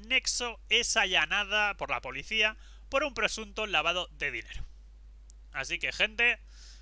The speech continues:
a-, si alguien estaba en Nexo, que yo creo que es una que he, he comentado un par de veces aquí en el canal y que ya en su momento me parece que había tenido problemas y que en los comentarios yo lo había hecho, de que varia gente,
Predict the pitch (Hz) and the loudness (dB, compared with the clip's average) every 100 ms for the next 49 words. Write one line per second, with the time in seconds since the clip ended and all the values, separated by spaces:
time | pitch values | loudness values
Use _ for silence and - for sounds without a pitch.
0 | - - 156 156 - 175 254 262 208 - | -6 -2 0 -2 2 4 4 2 0 2
1 | 175 160 180 196 - 220 247 165 147 151 | 2 4 4 4 2 -2 -2 -2 0 -2
2 | - 220 220 190 185 208 - 170 147 131 | -2 -2 -2 -6 -6 -6 0 2 2 0
3 | 151 160 156 170 202 180 175 180 180 151 | -2 -2 -6 -6 -6 -4 0 0 -2 -2
4 | 170 156 127 151 214 196 160 143 147 151 | -2 0 -2 -2 -4 -6 -6 -4 -2 -2
5 | 147 123 127 208 226 160 143 131 - - | -4 -4 -4 -6 -4 0 0 -2 -12 -20
6 | - - 170 208 202 202 160 160 165 202 | -18 -2 2 2 0 -4 -4 -6 -4 -6
7 | 190 143 147 175 151 151 156 151 151 143 | -2 -2 -4 -4 -2 -2 -4 -8 -8 -8
8 | 131 120 156 185 160 139 131 - 131 123 | -8 -8 -8 -8 -8 -8 -8 -10 -14 -12
9 | 127 131 131 135 127 123 123 - 180 156 | -10 -10 -8 -8 -6 -6 -6 -6 -6 -2
10 | 165 175 - - 151 160 160 151 143 180 | 0 0 -4 -4 0 2 0 -2 -6 -6
11 | 190 | -6